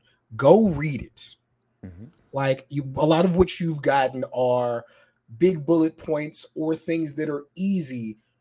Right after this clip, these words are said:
Speaker 1: to tweet about or post in a Facebook post. Go read it, and you will, you will really see, like, like, how deep this thing goes and how insidious some of it is. Um, and, and I think, it, well, like you said,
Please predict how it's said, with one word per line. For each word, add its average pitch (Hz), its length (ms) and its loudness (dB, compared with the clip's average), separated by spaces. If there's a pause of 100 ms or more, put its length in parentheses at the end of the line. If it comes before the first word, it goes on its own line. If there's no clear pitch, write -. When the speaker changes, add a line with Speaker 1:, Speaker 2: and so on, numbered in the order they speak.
(140)
Speaker 1:
to 165 180 -2
tweet 170 280 0
about 127 400 0
or - 120 -4
post 143 320 -2
in 131 60 -4
a 127 40 -4
Facebook 120 480 -4
post. - 360 -12 (420)
Go 220 380 6
read 170 380 0
it, - 360 -12 (560)
and 160 160 4
you 165 140 2
will, 170 360 4 (220)
you 165 180 2
will 185 160 6
really 175 280 2
see, 151 600 -2
like, 135 160 -6
like, 139 100 -4
how 135 140 -2
deep 127 300 -8
this 160 160 -6
thing 143 260 -4
goes 123 420 2
and 123 80 -6
how 135 160 0
insidious 135 500 -8
some 127 140 -6
of 117 140 -4
it 113 80 -8
is. 143 320 -2 (420)
Um, 131 420 -4
and, 156 100 -2
and 151 100 2
I 151 40 4
think, 147 320 -4
it, 151 160 -18
well, 151 180 0
like 143 160 -2
you 185 60 -6
said, 196 300 2